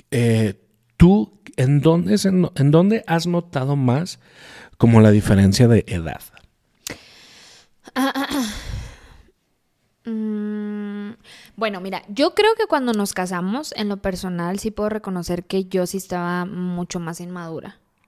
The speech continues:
Speaker 2: que ahorita. O sea, obviamente, pues, digo, ya son, ¿qué? ¿Cinco años casi? No,
Speaker 1: Ya,
Speaker 2: cuatro,
Speaker 1: bueno, cu-,
Speaker 2: casi
Speaker 1: ca-,
Speaker 2: cinco.
Speaker 1: casi cinco, sí.
Speaker 2: Eh, bueno, vamos para cinco.
Speaker 1: Qué loco, bien rápido.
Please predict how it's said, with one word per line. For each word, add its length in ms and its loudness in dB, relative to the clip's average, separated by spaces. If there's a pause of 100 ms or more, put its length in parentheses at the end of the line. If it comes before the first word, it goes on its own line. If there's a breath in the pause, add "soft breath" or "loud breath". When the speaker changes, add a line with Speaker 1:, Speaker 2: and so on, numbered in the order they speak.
(220)
Speaker 2:
que 100 -6
ahorita. 380 -10 (600)
O 100 -4
sea, 500 -2 (200)
obviamente, 480 0
pues, 280 -2 (240)
digo, 220 4 (120)
ya 180 4
son, 240 -2
¿qué? 260 0 (140)
¿Cinco 400 0
años 360 0
casi? 300 0 (680 loud breath)
No, 140 -4
Speaker 1:
Ya, 140 4
Speaker 2:
cuatro, 240 4
Speaker 1:
bueno, 240 6
cu-, 120 -16
Speaker 2:
casi 220 0
Speaker 1:
ca-, 40 0
Speaker 2:
cinco. 300 -4
Speaker 1:
casi 220 2
cinco, 300 2
sí. 280 -4 (840 soft breath)
Speaker 2:
Eh, 120 -6
bueno, 240 -6
vamos 260 -6
para 160 -12
cinco. 180 -16
Speaker 1:
Qué 80 -10
loco, 360 -4
bien 140 -2
rápido. 440 -4